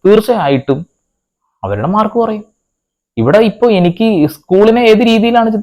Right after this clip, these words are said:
ഇതാക്കിയെന്ന് എനിക്ക് മനസ്സിലായിട്ടില്ല. എന്തായാലും ഇപ്പൊ ഒന്നൊന്ന് ക്ലാരിഫിക്കേഷൻ ഒന്നും കൃത്യമായിട്ട് കിട്ടുന്നില്ല. കുട്ടിയുടെ ഭാഗത്തുണ്ടായ മിസ്റ്റേക്ക് ഈ ഒരു മിസ്റ്റേക്ക് തന്നെയാണ്. ആ മിസ്റ്റേക്ക് പറഞ്ഞ് മനസ്സിലാക്കി കൊടുക്കേണ്ടത്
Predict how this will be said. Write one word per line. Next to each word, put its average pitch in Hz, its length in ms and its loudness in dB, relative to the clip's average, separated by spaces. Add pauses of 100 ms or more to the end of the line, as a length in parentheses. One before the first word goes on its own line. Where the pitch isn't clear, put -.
ഇതാക്കിയെന്ന് 196 400 0
എനിക്ക് 190 180 -4
മനസ്സിലായിട്ടില്ല. 123 520 2
എന്തായാലും 117 260 0
ഇപ്പൊ 156 140 -4
ഒന്നൊന്ന് 180 340 -2
ക്ലാരിഫിക്കേഷൻ 147 640 -4
ഒന്നും 170 160 -4
കൃത്യമായിട്ട് 143 360 -2
കിട്ടുന്നില്ല. 104 360 -4 (540)
കുട്ടിയുടെ 269 520 4
ഭാഗത്തുണ്ടായ 147 580 0
മിസ്റ്റേക്ക് 123 380 -4 (280)
ഈ 123 120 0
ഒരു 120 80 -2 (260)
മിസ്റ്റേക്ക് 107 340 -4
തന്നെയാണ്. 95 380 -10 (120)
ആ - 20 0 (100)
മിസ്റ്റേക്ക് 147 400 -2
പറഞ്ഞ് 131 300 0
മനസ്സിലാക്കി 143 480 -4
കൊടുക്കേണ്ടത് 117 540 -2